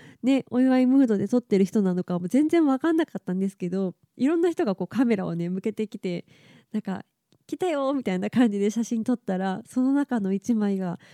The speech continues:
ニュースサイトに、はい、載っておりまして、とてもびっくりしております。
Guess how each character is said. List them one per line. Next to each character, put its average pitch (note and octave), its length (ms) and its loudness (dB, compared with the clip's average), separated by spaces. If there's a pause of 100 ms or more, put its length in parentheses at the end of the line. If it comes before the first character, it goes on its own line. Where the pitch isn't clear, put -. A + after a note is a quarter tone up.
(160)
ニ A#3+ 100 4
ュ - 20 4
ー A#3+ 40 2
ス C4 120 -2
サ C4 160 0
イ A#3+ 60 -2
ト F#3 140 -4
に、 F3 240 -2 (320)
は G3 180 -6
い、 G3 120 -2
載 G#3 100 0
っ - 40 -12
て A#3 160 2
お A3+ 80 4
り A#3 100 4
ま A3+ 180 4
し G#3 60 -6
て、 F3+ 160 -2
と G3 100 -4
て B3 120 2
も B3 160 4
び A3 100 0
っ - 40 -4
く - 140 2
り A#3 120 6
し - 40 -6
て A3 140 2
お G#3 80 2
り G3 140 0
ま F#3+ 160 -2
す。 - 160 -12